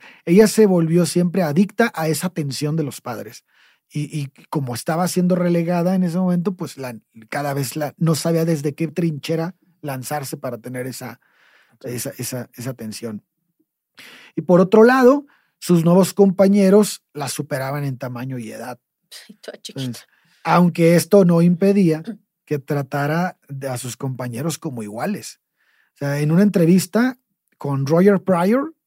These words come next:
Speaker 1: que fue un vecino que tuvo, que tuvieron los Joplin, dos años mayor que Janice,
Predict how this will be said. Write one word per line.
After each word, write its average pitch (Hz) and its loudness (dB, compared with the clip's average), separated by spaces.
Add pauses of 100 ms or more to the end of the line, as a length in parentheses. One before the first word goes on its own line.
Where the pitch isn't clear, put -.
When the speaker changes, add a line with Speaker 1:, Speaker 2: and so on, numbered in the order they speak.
Speaker 1:
que 131 -10
fue 139 -6
un 131 -8
vecino 151 2
que 143 -14
tuvo, 139 -8 (200)
que 139 -14
tuvieron 139 -4
los 131 -4
Joplin, 175 -2 (200)
dos 151 -2
años 139 -6
mayor 139 -6
que 143 -4
Janice, 175 -4